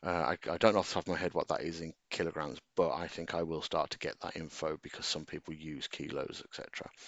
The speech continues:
Um, I, I hope to have friends and guests on, maybe even celebrities. I have written to one and said, "Hey, would you wanna be in my podcast?"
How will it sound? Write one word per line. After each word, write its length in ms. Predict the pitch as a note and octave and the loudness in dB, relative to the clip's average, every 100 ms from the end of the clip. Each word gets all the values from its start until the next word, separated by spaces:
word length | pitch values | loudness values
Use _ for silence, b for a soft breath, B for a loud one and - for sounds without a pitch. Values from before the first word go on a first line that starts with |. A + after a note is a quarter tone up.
| B B B B B - - | B B B B B -14 6
Um, 420 | F#2+ F2+ F2 F2 _ _ _ _ _ _ _ _ _ _ _ _ _ _ _ _ _ _ _ - | 8 8 6 0 _ _ _ _ _ _ _ _ _ _ _ _ _ _ _ _ _ _ _ 6
I, 540 | G#2 G#2 G2+ G2 G2 - _ _ _ _ _ _ - | 10 12 12 8 4 0 _ _ _ _ _ _ 12
I 120 | A2 | 12
hope 340 | G2 B2 C#3 - | 12 12 10 4
to 180 | - G#2 | 4 6
have 320 | G2+ G2 F#2 | 8 8 8
friends 560 | - - A2 G#2 G2 F#2 | 2 8 10 10 4 2
and 420 | F2 F2 E2+ - _ _ _ - | 2 0 -2 -4 _ _ _ 4
guests 520 | G2+ - - - - | 4 6 0 -2 -4
on, 300 | F#2+ F#2+ E3 - B B B B B B B B B - | 4 6 6 4 B B B B B B B B B 6
maybe 220 | G2+ F#2+ | 8 8
even 120 | F2 | 4
celebrities. 580 | F2 F#2+ F2+ F#2 - G2+ | 0 6 6 6 -2 2
I 60 | F2 | 4
have 260 | F#2+ E2 | 4 2
written 200 | G2+ - F2 | 0 0 -4
to 120 | F#2 | 0
one 320 | F2+ A#2 C3+ | 6 6 6
and 160 | F#2+ - | 2 0
said, 260 | - A#2 | 2 4
"Hey, 220 | E3+ C4 | 4 4
would 180 | G#3+ - | 2 4
you 60 | - | 2
wanna 120 | - | 4
be 80 | F#3+ | 4
in 80 | A#2 | 6
my 120 | G2 | 6
podcast?" 520 | E3 - - - | 8 6 4 0